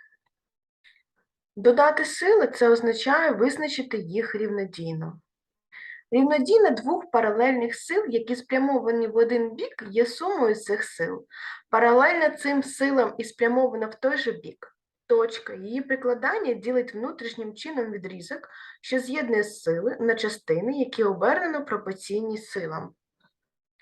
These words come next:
Таким чином, якщо в точках А і Б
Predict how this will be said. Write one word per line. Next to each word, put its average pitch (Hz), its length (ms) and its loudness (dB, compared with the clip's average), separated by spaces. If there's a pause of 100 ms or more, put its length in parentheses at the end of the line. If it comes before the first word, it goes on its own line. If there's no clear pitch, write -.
(680)
Таким 440 340 6
чином, 233 500 2
якщо 269 320 4
в 403 100 -2
точках 247 560 4
А 370 120 4
і 302 120 2
Б 190 420 -4